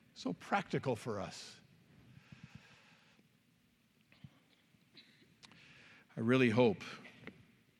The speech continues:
you know, we're a digital generation. I guess you have to read books for your classes.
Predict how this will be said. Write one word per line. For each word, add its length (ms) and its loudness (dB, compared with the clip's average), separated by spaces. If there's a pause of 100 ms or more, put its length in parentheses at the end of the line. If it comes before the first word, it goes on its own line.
(2750)
you 80 -10
know, 120 -4
we're 340 0 (1500)
a 80 -12
digital 460 2
generation. 760 -4 (2500)
I 60 -8
guess 220 0
you 60 4
have 100 2
to 80 0
read 200 4
books 320 -2
for 320 -8 (720)
your 100 -8
classes. 760 0